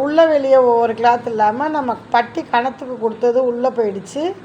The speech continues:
இப்போ ரெண்டு சைடுமே நம்மளுக்கு மெயின் கிளாத்தாவே இருக்கும். அப்போ நம்ம எப்படி இப்போ தைக்கணும்னா, இப்போ ரெண்டாவது வந்து மிதியடை தையல் ஒண்ணு நான் போட்டுக்கிறேன்.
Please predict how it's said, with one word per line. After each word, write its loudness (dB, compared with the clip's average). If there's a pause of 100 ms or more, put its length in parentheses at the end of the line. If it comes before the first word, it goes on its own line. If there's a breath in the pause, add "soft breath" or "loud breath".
(340 loud breath)
இப்போ -2
ரெண்டு 0
சைடுமே 2
நம்மளுக்கு -2 (280)
மெயின் -2
கிளாத்தாவே 0
இருக்கும். -10 (640 loud breath)
அப்போ -4 (140)
நம்ம 0 (100)
எப்படி -6
இப்போ -6 (100)
தைக்கணும்னா, -4
இப்போ 0 (100)
ரெண்டாவது 0
வந்து -2 (120)
மிதியடை 0 (120)
தையல் 0
ஒண்ணு -6
நான் -6
போட்டுக்கிறேன். -10